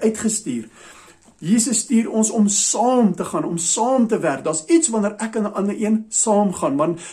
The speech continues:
want ons moedig mekaar aan en is, en is lekker om iets saam te doen. Jy weet, ek dink in my eie lewe, het, hou ek van draf en van fietsry en, en van dinge in die natuur en,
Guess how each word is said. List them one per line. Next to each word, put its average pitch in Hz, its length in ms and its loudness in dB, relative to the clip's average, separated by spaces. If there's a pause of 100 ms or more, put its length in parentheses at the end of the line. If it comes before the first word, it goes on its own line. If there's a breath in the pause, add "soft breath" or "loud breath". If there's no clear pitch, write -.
want 170 140 -4
ons 175 120 -4
moedig 269 380 4
mekaar 220 380 2
aan 240 200 4
en 170 120 4
is, 156 180 -2 (200 loud breath)
en 185 100 -2
is 202 120 4
lekker 247 320 -2
om 262 100 4
iets 226 140 2
saam 202 220 0
te 151 140 -4
doen. 123 140 -6
Jy 139 60 -2
weet, 220 140 0
ek 196 120 -2
dink 220 200 2
in 220 60 4
my 214 80 4
eie 220 200 4
lewe, 214 420 4 (280 loud breath)
het, 175 140 0
hou 185 320 4
ek 220 60 2
van 208 220 0
draf 214 400 4
en 165 140 -2
van 180 160 -2
fietsry 170 720 -2
en, 175 240 4 (180 loud breath)
en 196 140 0
van 202 160 0
dinge 220 180 4
in 226 80 4
die 220 80 8
natuur 196 540 2
en, 143 180 -2